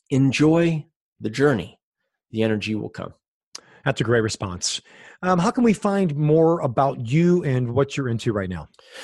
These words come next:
Speaker 1: Yeah, you can find me at mark slemons dot com, M A R K S L E M O N S dot com. Um, and you can also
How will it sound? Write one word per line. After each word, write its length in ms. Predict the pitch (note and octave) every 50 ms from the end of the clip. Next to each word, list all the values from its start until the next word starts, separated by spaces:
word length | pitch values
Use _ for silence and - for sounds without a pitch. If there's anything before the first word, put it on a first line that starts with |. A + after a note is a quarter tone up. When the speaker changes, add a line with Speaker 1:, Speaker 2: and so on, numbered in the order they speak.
| - - -
Speaker 1:
Yeah, 100 | - E3+
you 180 | D#3 C3 C3 D3
can 200 | - - F3 D#3+
find 280 | - E3 E3 E3+ E3+ F3
me 320 | F3+ F3+ F3 E3+ D#3 - -
at 240 | C3+ C3 B2+ - B2+
mark 300 | B2 C3 D3 C#3+ - -
slemons 600 | - - - C3 C3 C3 C3+ C3+ C3+ B2+ - -
dot 240 | B2 A2+ A#2 -
com, 320 | - - A2 G#2 G#2 A2+ G#2+
M 140 | A2+ A2+ A#2
A 80 | A#2
R 160 | A2+ A2+ A2+
K 360 | - - - A#2 A2+ A2+ A2 - -
S 240 | - G#2+ - - -
L 300 | G#2+ A2 A2 A2+ A2 - - -
E 160 | A2 A#2 A#2+
M 300 | A2 A2 A2 A2 G#2+ G#2+ -
O 160 | A2+ G#2+ G#2+ A2+
N 100 | A2+ G#2+
S 220 | G#2+ A2+ - -
dot 240 | - A2+ G2+ G2+ -
com. 280 | - G2 F#2+ G2 G#2 - - - - - - - - _ -
Um, 320 | G2+ G2+ G2 G2 G2 F#2+ -
and 240 | - A#2 G#2+ G#2+ G2+
you 80 | A2 G2+
can 120 | - G#2+
also 520 | G#2+ G#2 G2+ - A#2 G#2+ A2 G#2+ G#2+ -